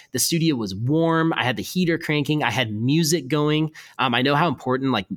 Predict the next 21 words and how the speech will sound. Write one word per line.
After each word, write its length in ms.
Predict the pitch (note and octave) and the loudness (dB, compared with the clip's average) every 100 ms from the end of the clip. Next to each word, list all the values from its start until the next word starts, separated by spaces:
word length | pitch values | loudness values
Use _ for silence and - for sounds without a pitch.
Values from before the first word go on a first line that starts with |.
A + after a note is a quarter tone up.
| - | -2
background 420 | F#2+ G#2 B2 B2 | -2 0 0 2
music 280 | B2+ C3 - | 2 0 0
can 120 | B2 | -2
be 260 | B2 C3 | 2 2
when 140 | C3 A#2 | 2 0
you're 160 | G2+ F#2 | 0 -2
meeting 420 | G2+ G#2 G#2 F2+ | -2 0 0 -2
up 120 | F2+ | -2
for 120 | C3 | -2
stuff 260 | - C3 B2+ | -2 -2 -2
like 160 | B2+ | -2
this, 160 | B2 B2+ | 0 0
just 240 | - G2+ | 0 -2
from 180 | - G2+ | -2 -2
the 100 | E2+ | -4
personal 380 | - G#2+ G2 F#2+ | -6 -2 -2 -2
training 320 | - F2+ G2 | -4 -2 0
I've 140 | G#2 A2 | -2 0
done. 300 | B2 C#3 D#3+ - - - - | 0 0 -2 -8 -14 -14 -6
And 200 | C#3+ C3+ | -2 0
so, 340 | - C#3 B2 | 2 2 2